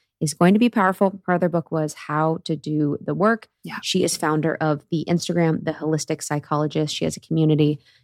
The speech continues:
Speaker 1: and all of that.
Speaker 2: Yeah, I love her. When I was just digging into her new book, it, like, yourself and then yourself, how to meet yourself and who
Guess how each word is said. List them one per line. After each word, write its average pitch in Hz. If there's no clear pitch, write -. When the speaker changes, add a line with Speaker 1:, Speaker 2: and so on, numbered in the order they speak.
Speaker 1:
and 156
all 151
of 151
that. -
Speaker 2:
Yeah, 156
I -
love 160
her. 160
When 165
I 156
was 156
just -
digging 147
into 147
her 147
new 147
book, 151
it, 151
like, 160
yourself 160
and 160
then 147
yourself, 151
how 156
to 151
meet 156
yourself 147
and 147
who 156